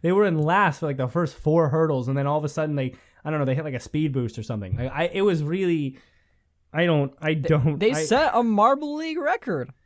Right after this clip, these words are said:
Speaker 2: over the Cat's Eyes.
Speaker 1: It was really stupid. And it w-, it's,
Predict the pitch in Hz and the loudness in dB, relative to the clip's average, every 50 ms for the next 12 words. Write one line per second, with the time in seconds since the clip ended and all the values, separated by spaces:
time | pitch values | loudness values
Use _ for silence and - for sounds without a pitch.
0 | _ _ _ _ _ - 226 262 311 311 302 - - 370 440 427 - 415 339 247 | _ _ _ _ _ 2 2 2 2 2 -2 -2 -2 -2 -2 0 0 0 0 0
1 | 180 143 156 180 180 185 165 185 233 277 277 202 143 131 - - - 208 170 139 | 0 0 0 2 2 0 0 0 0 0 2 0 0 -2 -6 -4 0 0 0 0
2 | - 101 90 90 - - _ _ _ _ _ _ _ _ _ _ _ _ _ _ | -2 -6 -10 -10 -14 -18 _ _ _ _ _ _ _ _ _ _ _ _ _ _
3 | _ _ - 165 180 185 185 190 - 156 156 160 156 - - 160 - - 175 - | _ _ -2 -2 0 0 -2 -4 -6 -8 -10 -14 -16 -18 -14 -10 -10 -10 -10 -10